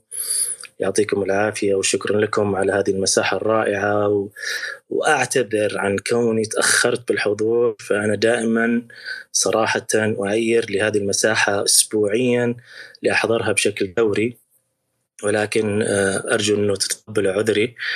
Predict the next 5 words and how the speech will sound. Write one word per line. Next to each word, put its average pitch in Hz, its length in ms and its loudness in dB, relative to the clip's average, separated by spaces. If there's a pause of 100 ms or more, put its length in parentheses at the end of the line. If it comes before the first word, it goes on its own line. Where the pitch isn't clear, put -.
(480)
آه، 98 920 0 (720)
في - 180 -2
بداية 131 500 0 (220)
كل 104 600 2
بداية 101 540 0